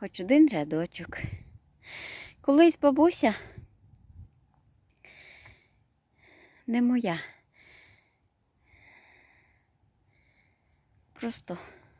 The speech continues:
чужа бабуся говорила: «Дитино, ти б сади цибульку і чесничок ось так в скопчики рядочком. Коли йде дощик, — каже, —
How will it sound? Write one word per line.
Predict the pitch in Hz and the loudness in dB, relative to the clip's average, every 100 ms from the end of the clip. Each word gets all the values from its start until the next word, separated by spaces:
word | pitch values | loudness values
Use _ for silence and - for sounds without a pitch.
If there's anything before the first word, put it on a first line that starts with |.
| _ _ _ - - | _ _ _ -20 -20
чужа | - 247 294 | -8 2 2
бабуся | 262 214 233 277 - 202 - - - - - - | 4 2 2 -2 -4 -8 -8 -20 -20 -20 -20 -12
говорила: | 202 202 220 240 262 220 196 - | -8 -2 0 2 4 2 0 -8
«Дитино, | - 196 - 302 330 208 - _ _ - - - - - - - - _ | -6 -6 4 6 6 2 -6 _ _ -20 -20 -20 -20 -20 -20 -20 -20 _
ти | - 311 | 0 0
б | - | 0
сади | - 285 262 311 | -2 2 4 4
цибульку | 330 269 233 294 330 - 262 247 - - | 2 -2 0 2 0 0 0 0 -4 -10
і | - 233 233 233 233 233 | -6 -2 0 2 0 0
чесничок | - - - 247 349 349 - - - | -2 -4 -2 -2 -2 -2 -6 -2 0
ось | 262 311 | 0 0
так | - 294 - | 0 -2 -2
в | - - | -8 -8
скопчики | - 339 - - 202 165 - 190 | -4 -4 -4 -8 -6 -8 -8 -8
рядочком. | 233 233 240 175 - - - - - - - - - - - - - - - | -6 -2 -2 -2 -10 -14 -14 -16 -20 -20 -18 -12 -12 -10 -8 -8 -8 -10 -16
Коли | - 247 | -6 2
йде | 269 254 254 | 4 4 4
дощик, — | 269 339 - - - - - - - - - - | 4 2 0 -6 -8 -12 -12 -8 -4 0 0 0
каже, — | 180 185 185 185 | -2 -4 -2 -6